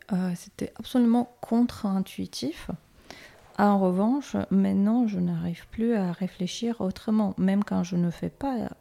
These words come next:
des tests, je réfléchis quand même en posant d'abord les bases de, bah,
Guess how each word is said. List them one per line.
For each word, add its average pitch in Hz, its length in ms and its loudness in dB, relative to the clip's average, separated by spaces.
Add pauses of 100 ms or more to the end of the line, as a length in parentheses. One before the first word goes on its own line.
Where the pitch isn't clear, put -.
(100)
des 175 160 -2
tests, - 480 -4 (480)
je 180 160 2
réfléchis 185 600 -2
quand 196 200 -4
même 214 380 2 (360)
en 180 140 0
posant 190 440 2
d'abord 190 580 0
les 185 140 0
bases 202 400 -2
de, 196 260 0 (500)
bah, 156 300 -4